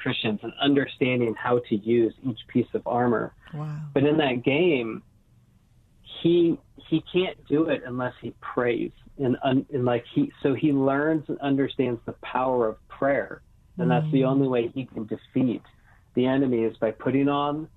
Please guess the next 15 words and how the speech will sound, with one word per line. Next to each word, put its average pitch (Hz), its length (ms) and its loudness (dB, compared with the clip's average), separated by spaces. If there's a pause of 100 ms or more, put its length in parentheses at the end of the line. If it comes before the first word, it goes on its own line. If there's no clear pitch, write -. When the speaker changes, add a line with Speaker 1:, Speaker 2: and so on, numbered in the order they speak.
(120)
Speaker 1:
the 123 120 0
armor 131 480 -2 (680)
and 160 200 -2
Speaker 2:
Mm. - 140 -6
Speaker 1:
praying. 131 540 -2 (280)
And 135 200 2
so 160 320 2 (380)
the 147 120 2
game 160 440 0
is 131 120 0 (100)
really 147 340 2
intended 131 640 -2
for 120 80 -6
you 120 280 -2
to 120 100 -4